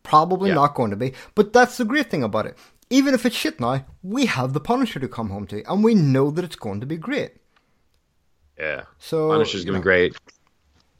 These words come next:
Speaker 2: I mean, at this point, I'm just hoping for Justice League to be okay.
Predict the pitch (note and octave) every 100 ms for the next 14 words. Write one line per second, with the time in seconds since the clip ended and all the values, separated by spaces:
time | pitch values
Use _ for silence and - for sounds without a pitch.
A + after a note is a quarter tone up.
0 | - A2+ A#2+ A#2 A#2 A2+ - - - B2
1 | G#3 A#3 - D3+ C3 B2 D3 E3 C#3+ B2+
2 | A#2 G#2+ G#2+ G#2 F#2+ G#2+ F2+ F2 F#2 E2+
3 | G2 G2+ B1